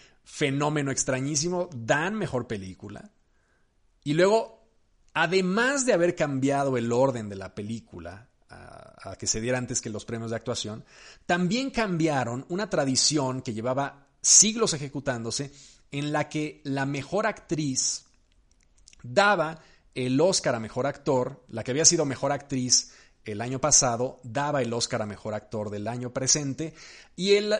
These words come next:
y el ganador del Oscar a mejor actor normalmente premiaba a la mejor actriz. O sea, co-, cambiaban, digamos, los hombres premiaban a las mujeres y las mujeres premiaban a los hombres.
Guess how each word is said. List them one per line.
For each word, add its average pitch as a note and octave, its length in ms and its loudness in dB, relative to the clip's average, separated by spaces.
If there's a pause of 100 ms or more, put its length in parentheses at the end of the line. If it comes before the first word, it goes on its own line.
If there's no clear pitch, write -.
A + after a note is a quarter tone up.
y D#3 100 -2
el D#3+ 120 0
ganador D#3+ 500 0
del E3+ 180 2
Oscar D3+ 360 2
a G#2+ 40 -4
mejor B2+ 300 -2
actor B2 480 -2
normalmente A#2 680 -6
premiaba G2+ 600 -6
a - 180 -16
la F#2 120 -14
mejor F2+ 320 -10
actriz. - 400 -14
O G2 40 -12
sea, G2+ 200 -8
co-, A2 160 -10
cambiaban, D#3 680 0
digamos, C3 500 -2 (240)
los C3+ 280 4
hombres F#3+ 240 2
premiaban C#3 280 -2
a B2 40 -2
las B2 120 -2
mujeres F#3+ 420 -2
y E3+ 40 -2
las C3 140 0
mujeres A#2+ 400 -4
premiaban G2+ 420 -6
a F#2 60 -14
los - 200 -10
hombres. - 460 -18